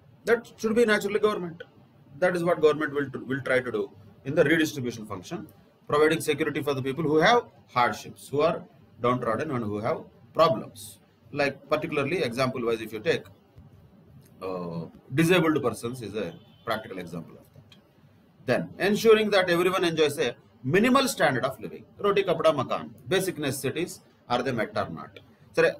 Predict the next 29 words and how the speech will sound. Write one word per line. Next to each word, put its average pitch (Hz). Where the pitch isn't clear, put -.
kapda, 160
makan 160
is 147
a 131
different 127
story. 117
At 131
least 226
roti 196
in 131
India, 131
at -
least 170
people 151
should 139
not 135
be 135
dying 127
of 123
starvation 110
and, 101
uh, 95
dying 104
of 104
hunger. 165
At 160
least 226
that 185
much 180